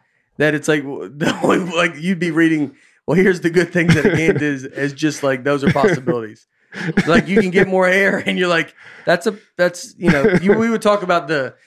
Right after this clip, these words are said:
actual effects as side effects, and the, the side effects would be like, "You really need to focus on those side effects, dude." Like, it's, it's gonna be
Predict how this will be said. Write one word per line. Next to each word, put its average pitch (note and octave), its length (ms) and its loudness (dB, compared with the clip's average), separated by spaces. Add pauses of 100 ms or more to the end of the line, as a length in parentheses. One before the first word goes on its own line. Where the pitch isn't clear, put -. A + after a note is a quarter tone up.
(120)
actual D#3+ 380 0
effects D#3+ 420 -2
as C3 140 -4
side D3 280 2
effects, D#3+ 420 -6
and D3 160 -4
the, C3+ 60 -2
the C3+ 120 -6
side D#3 240 0
effects C3+ 320 -6
would B2 80 -12
be B2 60 -6
like, A2+ 180 -4
"You C3+ 120 -4
really D3+ 180 0
need C#3+ 160 -8
to D#3 80 -4
focus E3 400 2
on B2 80 2
those B2 180 -8
side B2+ 200 -4
effects, C3+ 340 -8
dude." A#2 220 -12 (440)
Like, C3 160 -2
it's, C3+ 180 -6
it's C#3+ 240 -6
gonna C3+ 180 -4
be A#2 300 -8